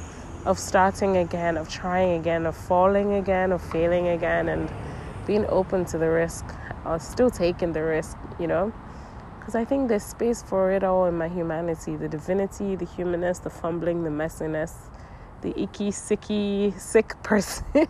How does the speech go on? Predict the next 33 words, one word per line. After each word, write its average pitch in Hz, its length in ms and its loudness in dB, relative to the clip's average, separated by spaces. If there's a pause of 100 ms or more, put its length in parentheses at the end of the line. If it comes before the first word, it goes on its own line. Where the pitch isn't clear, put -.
(100)
who - 840 2
will 359 100 6
get 320 240 4
better 311 340 2
eventually. 262 720 2 (760)
Yeah, 320 280 4
so 277 160 4
I 254 100 6
thought 330 220 0
I'd, 262 320 4
um, 226 520 6 (920)
write 226 680 2 (100)
or 196 280 6
speak 208 520 -2 (320)
on 196 200 2
grief. 320 400 2 (140)
And 185 440 0 (840)
this 202 160 2
is 214 120 2
my 214 200 8
process 190 560 2
of, 165 100 2
like, 156 220 2
grappling 165 440 2
with 160 160 -2
loss 156 440 4
and 156 140 0
creating 190 360 0
room 165 320 2
for 160 160 -2
new 160 200 2
experiences 151 920 -4
and 135 260 -4